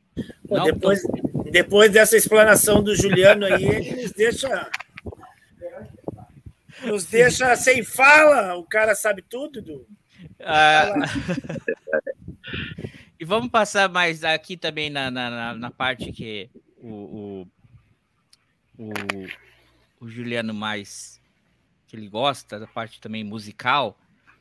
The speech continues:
Speaker 2: A gente tem, olha, o, o, um dos episódios mais vistos, no Yu-, pelo menos no YouTube, é o, o de vinte e cinco de dezembro, sobre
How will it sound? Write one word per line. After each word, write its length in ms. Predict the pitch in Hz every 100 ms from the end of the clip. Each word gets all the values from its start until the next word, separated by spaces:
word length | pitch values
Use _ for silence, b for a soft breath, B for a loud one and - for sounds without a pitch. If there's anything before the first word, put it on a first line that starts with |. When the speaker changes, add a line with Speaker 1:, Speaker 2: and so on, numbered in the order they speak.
| _ _
Speaker 2:
A 40 | 113
gente 240 | 120 -
tem, 180 | 160 160
olha, 340 | 123 156 139
o, 60 | 135
o, 540 | 135 135 - 139 117
um 180 | 123 143
dos 140 | 123
episódios 520 | 143 147 123 143 147 -
mais 560 | 139 185 170 - - 104
vistos, 640 | 107 131 156 - 123 - _
no 420 | - 127 131 175
Yu-, 200 | 190 123 -
pelo 120 | 131
menos 240 | 139 170
no 160 | 175 170
YouTube, 580 | 208 185 - 151 190 180 _ _ _ _ _ _ _ _ _ -
é 280 | 120 123 139
o, 500 | 143 143 135 127 120 - _ -
o 160 | 120
de 320 | 120 131 120 113
vinte 200 | 123 139
e 40 |
cinco 280 | - 160 165
de 100 | 143
dezembro, 520 | 131 120 117 135 151
sobre 460 | - 139 135 123